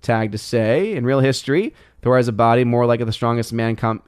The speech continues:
competitor. He is fat with big muscles, like he was in Endgame, so Fat Thor was the most accurate Thor." Well, again, obviously we're dealing with differences, though, because Thor, though based off of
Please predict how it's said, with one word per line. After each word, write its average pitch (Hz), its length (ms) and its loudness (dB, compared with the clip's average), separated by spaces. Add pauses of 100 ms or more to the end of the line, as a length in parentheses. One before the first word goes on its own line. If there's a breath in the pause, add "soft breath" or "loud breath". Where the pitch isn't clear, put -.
competitor. 113 540 0
He 123 380 -4
is 110 520 -2
fat 117 260 0
with 110 220 -4
big 110 260 0
muscles, 143 540 0 (260 soft breath)
like 113 200 -2
he 117 120 2
was 110 180 0
in 104 100 -4
Endgame, 185 420 0
so 131 100 -4
Fat 147 260 0
Thor 135 220 2
was 120 240 0
the 117 80 -6
most 110 240 -4
accurate 110 460 -6
Thor." 98 320 -6 (420 soft breath)
Well, 147 140 2
again, 170 320 2
obviously 156 500 0
we're 143 140 -2
dealing 147 480 -2
with 135 420 -4
differences, 165 560 -2
though, 127 160 2
because 123 400 -4 (160)
Thor, 139 640 0
though 123 360 0
based 127 360 -2
off 120 240 -2
of 117 300 -2